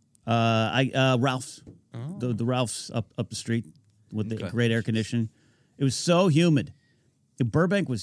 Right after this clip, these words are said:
Speaker 1: Houston yesterday, Mark Riley. How
Speaker 3: Yeah.
Speaker 1: was, how was the O C?
Speaker 3: The O C was, uh, similar.
Speaker 1: Mm-hmm.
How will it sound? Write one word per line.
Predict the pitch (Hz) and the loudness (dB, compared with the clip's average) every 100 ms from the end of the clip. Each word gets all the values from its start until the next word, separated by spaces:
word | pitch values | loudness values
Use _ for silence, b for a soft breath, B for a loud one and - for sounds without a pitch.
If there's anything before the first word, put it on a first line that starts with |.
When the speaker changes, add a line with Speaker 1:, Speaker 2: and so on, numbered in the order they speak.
| - | 0
Speaker 1:
Houston | 160 147 - 92 | 2 2 0 -8
yesterday, | 76 - 90 | -8 -10 -10
Mark | 82 80 - | -10 -12 -10
Riley. | 90 87 | -8 -2
How | 127 | -2
Speaker 3:
Yeah. | |
Speaker 1:
was, | 113 113 | -2 -2
how | 107 | -2
was | 120 104 | -2 0
the | 101 | -2
O | |
C? | 90 92 - _ | -2 -8 -10 _
Speaker 3:
The | 127 143 | -6 -2
O | 175 | -2
C | - 185 | -2 -2
was, | 165 135 113 113 | 0 0 0 -2
uh, | 120 113 110 107 110 - _ _ _ _ - | -2 -2 -2 -2 -4 -8 _ _ _ _ -8
similar. | - 156 110 76 76 _ _ _ - | 0 0 0 -4 -14 _ _ _ -10
Speaker 1:
Mm-hmm. | 117 110 127 | -6 -2 -4